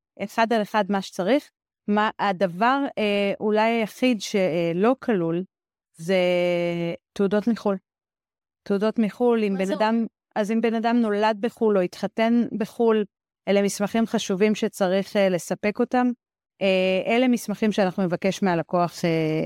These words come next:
Speaker 1: אה, לספק, אבל, אה, גם נעזור לו, לא נשאיר אותו, אה, באוויר.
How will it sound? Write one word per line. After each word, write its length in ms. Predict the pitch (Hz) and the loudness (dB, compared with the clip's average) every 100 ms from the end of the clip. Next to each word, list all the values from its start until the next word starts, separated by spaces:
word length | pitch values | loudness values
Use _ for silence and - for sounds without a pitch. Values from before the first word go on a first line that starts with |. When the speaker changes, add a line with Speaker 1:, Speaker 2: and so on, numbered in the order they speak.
| - | -4
Speaker 1:
אה, 320 | 156 151 - - - 180 | -4 -4 -6 -8 -4 -2
לספק, 460 | - 165 180 226 - _ _ _ _ _ | -2 -2 2 0 0 _ _ _ _ _
אבל, 440 | 196 190 180 196 196 | -4 -2 0 2 2
אה, 120 | 196 | 0
גם 140 | 202 208 | -2 -2
נעזור 360 | 214 208 294 | 0 2 2
לו, 160 | 294 262 | 2 0
לא 140 | 220 | 0
נשאיר 320 | 214 208 220 190 | -2 -2 -2 -2
אותו, 600 | 185 - 180 170 170 165 | -2 0 0 2 2 0
אה, 220 | 165 165 | 0 -2
באוויר. 400 | 156 160 165 277 | -2 -2 2 2